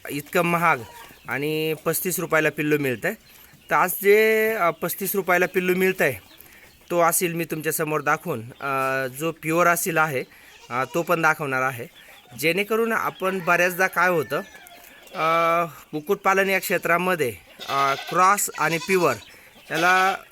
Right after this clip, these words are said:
अ, बऱ्याच क्षेत्रामध्ये म्हणण्यापेक्षा सगळ्या क्षेत्रामध्ये आपण शूजपासून सगळ्याच गोष्टी जर पाहिल्या तर दोनशे रुपयाचा पण शूज येतो आणि वीस हजार रुपयाचा पण येस-, येतो, य-, येतो. तर त्याच पद्धतीमध्ये, अ, सगळ्या जातीमध्ये असतं.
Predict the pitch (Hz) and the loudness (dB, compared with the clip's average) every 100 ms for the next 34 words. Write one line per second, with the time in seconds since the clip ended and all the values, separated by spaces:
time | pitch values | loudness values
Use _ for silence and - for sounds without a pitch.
0 | - - - 143 131 143 156 185 - 196 | -20 -20 -14 -14 -6 -2 -2 -2 -2 0
1 | 196 202 196 196 175 175 190 202 190 180 | 0 0 -2 -2 -2 -2 -2 -2 -2 2
2 | 190 190 196 165 156 151 147 110 - - | 2 2 -2 0 0 0 -2 -4 -8 -20
3 | - _ 123 180 180 - 185 202 190 190 | -20 _ -6 -2 -2 -2 0 0 0 0
4 | 185 214 160 123 - 170 151 185 175 185 | 0 0 -2 -4 -6 -4 0 0 0 -2
5 | 190 202 175 156 175 175 131 110 - - | -2 -4 -4 2 2 2 0 -4 -12 -20
6 | - - - 170 180 175 180 185 185 190 | -20 -20 0 2 2 2 2 4 4 2
7 | 190 190 196 190 196 190 208 202 190 190 | 4 2 2 0 -2 -2 -2 0 2 0
8 | 180 147 139 - 127 147 151 160 165 170 | 0 -2 -4 -6 -2 0 0 -2 -2 -2
9 | 170 170 - - - - 160 190 185 160 | -4 -6 -12 -20 -20 -6 -2 0 2 2
10 | 165 151 160 156 147 147 135 123 113 - | 2 2 0 0 0 -2 -2 -4 -10 -18
11 | - 131 131 120 113 107 113 113 101 - | -6 -2 0 0 -2 -2 -2 -4 -8 -14
12 | - - - 170 - 208 214 - 208 196 | -20 -20 -10 -6 0 2 0 -2 -2 0
13 | 196 208 208 196 202 208 220 - 151 - | -2 -2 -2 0 0 0 -2 -2 -2 0
14 | 165 175 160 156 165 160 143 127 - | 0 2 2 0 -2 -2 -2 -4 -6